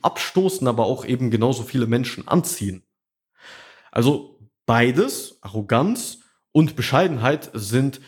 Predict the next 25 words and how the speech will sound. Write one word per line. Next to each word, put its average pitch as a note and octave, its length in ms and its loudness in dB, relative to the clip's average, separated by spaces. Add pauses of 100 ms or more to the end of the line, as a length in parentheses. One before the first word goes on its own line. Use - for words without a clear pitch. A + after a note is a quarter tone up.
Strategien, C3+ 1040 0
um C3+ 160 -2
etwas B2+ 300 -2
ganz D3 240 0
Bestimmtes D3+ 720 -2
in B2 140 -2
der A#2 540 0 (120)
Kommunikation B2 640 0
mit B2+ 100 0
anderen A#2 240 0
Menschen A#2 360 -2
zu - 140 -4
erreichen. A2 480 -2 (840)
Wenn A2 100 0
du A2+ 80 6
arrogant G#2 480 -2
bist, G#3+ 240 0
dann A#2 100 2
möchtest C3+ 360 0
du B2 160 -4 (160)
Respekt G#2+ 580 -4
erreichen C3+ 420 -2
mit D#3 140 -4
deiner D3+ 260 0
Kommunikation. D3 840 -6